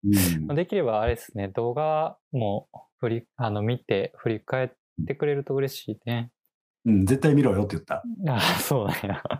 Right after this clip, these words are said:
Speaker 1: うん。
Speaker 2: <laughs> えー、
Speaker 1: だから、もう、うん、本当にね、あのー、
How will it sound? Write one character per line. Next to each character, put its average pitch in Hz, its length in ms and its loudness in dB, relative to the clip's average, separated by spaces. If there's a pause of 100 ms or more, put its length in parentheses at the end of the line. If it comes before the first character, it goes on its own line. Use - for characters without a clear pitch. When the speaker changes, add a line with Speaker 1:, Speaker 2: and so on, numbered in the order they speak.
(560)
Speaker 1:
う 98 160 2
ん。 165 60 0 (2250)
Speaker 2:
<laughs> 120 60 -2
え 101 340 0
ー、 - 40 -16
Speaker 1:
だ 135 80 4
か 123 100 4
ら、 117 340 4
も 147 160 4
う、 - 40 -6 (120)
う 294 80 4
ん、 233 140 6
本 240 220 4
当 226 100 4
に 214 100 6
ね、 170 320 6
あ 123 80 4
の 123 80 6
ー、 113 800 2